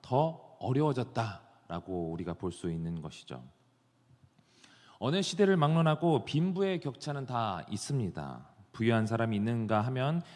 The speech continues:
가난한 사람이 있다라는 것인데, 근데 빈부의 격차는 나라의 경제가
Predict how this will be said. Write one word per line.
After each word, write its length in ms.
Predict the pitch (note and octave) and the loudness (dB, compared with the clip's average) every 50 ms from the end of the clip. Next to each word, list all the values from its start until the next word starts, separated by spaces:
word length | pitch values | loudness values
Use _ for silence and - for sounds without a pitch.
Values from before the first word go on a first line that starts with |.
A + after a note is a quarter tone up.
| - - _ | -20 -20 _
가난한 420 | - A2+ A#2 C3+ C#3+ C#3+ C#3+ C#3+ C#3 | -2 0 2 2 2 2 0 -2 0
사람이 340 | D3 C#3+ C#3 C3+ C3+ B2+ | -2 0 0 0 -2 -4
있다라는 720 | G2 F#2 - - _ B2 A#2+ A2+ G#2+ G2+ G#2 G#2+ A#2+ A#2 | -6 -6 -10 -8 _ -2 -2 -2 -2 -2 -4 -6 -4 -4
것인데, 600 | G2+ G2+ - - A#2+ A#2+ A#2+ D3 D3 B2+ G2 E2+ - - - - _ | -6 -6 -6 -6 -8 -6 -4 -2 -2 -2 -2 -4 -8 -12 -20 -20 _
근데 160 | - B2+ C3+ C3+ | -6 -2 -2 -2
빈부의 500 | - - C#3 C3+ D3 C#3 D3+ D3+ C#3+ C3 | -2 0 -2 -2 0 0 2 0 2 0
격차는 420 | B2+ A#2+ B2 - - B2+ B2+ A#2 | -2 -6 -6 -6 -8 -8 -6 -4
나라의 340 | G2+ G#2 G#2 G2+ G#2 G2+ G2 | -2 -2 -2 0 -2 -4 -4
경제가 640 | - - G2 G#2 G#2 G2+ G#2+ G#2 F#2+ G#2 G2+ G2 | -6 -6 -6 -6 -6 -4 -6 -4 -2 -2 -4 -4